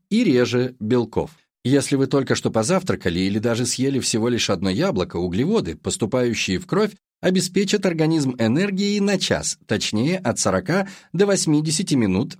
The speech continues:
физической нагрузки. При любой физической нагрузке человек расходует энергетический запас всегда по одной и той же схеме.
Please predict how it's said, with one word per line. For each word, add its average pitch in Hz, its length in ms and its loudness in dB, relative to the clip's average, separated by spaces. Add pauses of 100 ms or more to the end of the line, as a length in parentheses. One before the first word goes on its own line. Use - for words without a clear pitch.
физической 139 680 0
нагрузки. 95 560 -4 (1120)
При 131 140 4
любой 226 280 2
физической 175 640 0
нагрузке 170 500 -2
человек 196 400 2
расходует 190 680 0
энергетический 156 840 0
запас 139 480 0
всегда 160 540 0
по 196 180 2
одной 156 380 2
и - 20 -4
той 117 240 2
же 120 140 -2
схеме. 76 420 -4